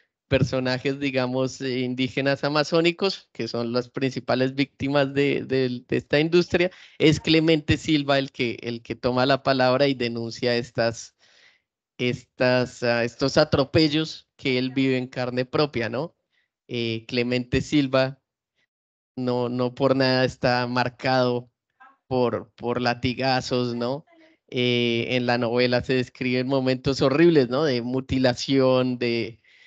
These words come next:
de asesinatos, am, bueno, y todo tipo de, de, de repercusiones que tenía el no, el no producir, eh, la cantidad de caucho que se esperaba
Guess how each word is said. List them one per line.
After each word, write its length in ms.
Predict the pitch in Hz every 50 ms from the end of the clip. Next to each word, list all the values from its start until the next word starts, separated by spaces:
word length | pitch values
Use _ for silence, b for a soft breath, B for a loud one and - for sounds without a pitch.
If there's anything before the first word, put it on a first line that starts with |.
| b b b b _
de 380 | _ 127 123 120 117 117 117 117
asesinatos, 1160 | 117 113 - 131 123 - 127 123 120 131 135 135 131 127 - 135 131 127 - - - - _ _ _ _ _ _ _ _ _ _ -
am, 840 | 120 120 120 120 117 117 117 117 117 113 113 110 110 117 131 - _ _ _ _ _ _ _ _ _ _ _ _ _ _ _ _ _ _ _ -
bueno, 440 | 135 135 151 151 131 120 - - _ _ _ -
y 160 | 127 127 123
todo 340 | - 139 131 131 131 131 131
tipo 400 | - 135 131 131 - 131 131 131
de, 320 | 131 127 120 117 - -
de, 460 | 113 113 117 117 117 110 110 101 - _ _ _ _ _ _ _ _ _ _ _ - - _ _ _ _ _
de 180 | _ 131 131 127
repercusiones 1000 | 127 135 127 - 160 147 147 - - 151 - - 180 185 180 170 165 170 165 -
que 120 | - 151
tenía 440 | - - 131 123 123 123 123 123 123
el 120 | 123 123
no, 280 | 127 131 127 127 131 -
el 280 | - 123 127 123 123 123
no 540 | 123 123 123 127 127 127 127 127 120 117 b b b b b b b b
producir, 840 | - - 160 160 160 156 156 147 - - - 170 160 156 160 160 _ _ _ - - _ _ _
eh, 380 | - 127 120 117 113 113 113 113
la 160 | 117 120 123 -
cantidad 460 | 127 123 123 120 - 123 120 120 120
de 100 | 120 123
caucho 340 | 135 131 123 127 - 131 -
que 140 | - 135
se 120 | 120 - 127
esperaba 640 | - _ - 120 120 117 117 117 113 113 113 113